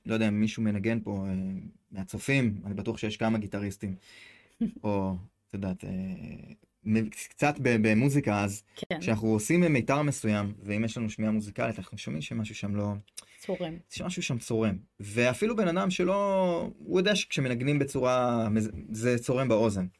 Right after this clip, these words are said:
Speaker 2: מהמם.
Speaker 1: אז לאט לאט אתה מתחיל לכוון, עד שאתה שומע את הנקודה הנכונה, וכשאתה שומע את הנקודה האחרונה, הנכונה, לא משנה כמה מבחוץ יגידו לך, "תשמע, זה, זה לא, זה, זה מזויף", בגלל שאתה כל כך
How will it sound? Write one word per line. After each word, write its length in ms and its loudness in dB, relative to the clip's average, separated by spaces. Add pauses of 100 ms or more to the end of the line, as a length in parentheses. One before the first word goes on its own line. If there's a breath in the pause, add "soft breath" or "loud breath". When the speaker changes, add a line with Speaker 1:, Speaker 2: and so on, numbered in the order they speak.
(320)
Speaker 2:
מהמם. 300 -2 (260)
Speaker 1:
אז 140 -4
לאט 160 2
לאט 100 -2
אתה 80 -2
מתחיל 240 0
לכוון, 460 0
עד 140 -6
שאתה 200 -8
שומע 240 -2
את 100 -6
הנקודה 360 -4
הנכונה, 400 -6
וכשאתה 220 -6
שומע 200 -2
את 80 -2
הנקודה 320 0
האחרונה, 360 -2
הנכונה, 540 0 (340 loud breath)
לא 140 4
משנה 300 2
כמה 260 0
מבחוץ 320 0
יגידו 180 2
לך, 100 -6
"תשמע, 260 -2 (600)
זה, 360 -2 (280)
זה 140 -6
לא, 280 2
זה, 280 0
זה 100 -4
מזויף", 480 0 (960 loud breath)
בגלל 260 2
שאתה 140 -4
כל 140 -4
כך 260 -4